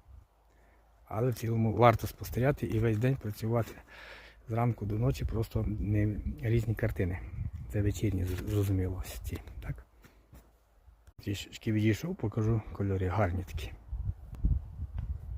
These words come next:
Ну, коли приближую, кажу, насиченість падає, ну, то властивість камери. Сонечко там у нас на заході, на сто вісімдесят градусів повернутися треба, його не видно. Тільки вже на вершинах гір дає ось такі барви.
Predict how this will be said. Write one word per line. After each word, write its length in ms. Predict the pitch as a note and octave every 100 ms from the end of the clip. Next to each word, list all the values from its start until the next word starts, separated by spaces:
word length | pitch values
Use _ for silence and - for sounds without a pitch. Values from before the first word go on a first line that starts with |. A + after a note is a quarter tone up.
| - - - - - - - - -
Ну, 100 | D3+
коли 240 | - D3+
приближую, 580 | C3 C3 B2 D#3+ B2 A#2+
кажу, 240 | - A2 G#2
насиченість 560 | A2 - A#2+ B2 G#2+
падає, 320 | - F#2+ F2+ A#2
ну, 100 | C#3+
то 200 | C3+ A#2
властивість 540 | G#2+ G#2 A2+ G2 F#2+
камери. 440 | - F2 E2+ E2+ - - -
Сонечко 340 | C#3+ B2+ - B2
там 240 | B2 B2+
у 40 |
нас 240 | E3 F#3+ G#3+
на 100 | G3+
заході, 560 | G#3 G#3 G3+ F#3 G3
на 140 | F#3 D3+
сто 200 | - D3
вісімдесят 380 | B2+ C3 C3+ C3
градусів 480 | D#3+ F3 E3+ F#3
повернутися 460 | E3+ F3 E3+ E3+ D#3+
треба, 400 | E3 E3 D#3+ D#3 - - - - -
його 200 | B2+ C#3+
не 100 | C#3
видно. 420 | C3 B2+ C#3 D#3 - - - - - - -
Тільки 220 | C#3+ D3
вже 160 | C3+ C3+
на 120 | C3
вершинах 440 | B2+ - C3+ B2+
гір 220 | A2+ D#3
дає 260 | D3 A#2+ C3
ось 140 | B2+
такі 280 | - - B2+
барви. 380 | G#2 G#2 F#2+